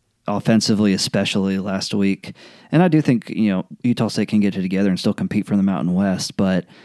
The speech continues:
I thought, realistically, what's Alabama gonna score? And I said, "Probably fifty-two." Okay, so if they score fifty-two, they have to hold Utah State to thirteen. And I think, you know, that sounds about the, like the right score, fifty-two to thirteen. So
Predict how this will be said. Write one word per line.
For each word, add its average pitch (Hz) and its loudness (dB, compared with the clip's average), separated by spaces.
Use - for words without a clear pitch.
I - -2
thought, 127 4
realistically, 143 4
what's 123 0
Alabama 98 0
gonna 80 -4
score? - -4
And 82 -4
I - -2
said, 98 -4
"Probably 147 4
fifty-two." - -2
Okay, 107 0
so 127 0
if 131 0
they 170 2
score 147 2
fifty-two, 110 0
they 113 0
have 117 0
to 120 4
hold 117 2
Utah 117 2
State - -4
to 104 -10
thirteen. 98 -2
And 107 0
I 110 2
think, - 0
you 147 4
know, 156 4
that 175 0
sounds 143 4
about 113 2
the, 117 -2
like 107 0
the 107 -2
right 90 0
score, 95 -4
fifty-two 123 0
to 98 0
thirteen. 87 -4
So 92 -4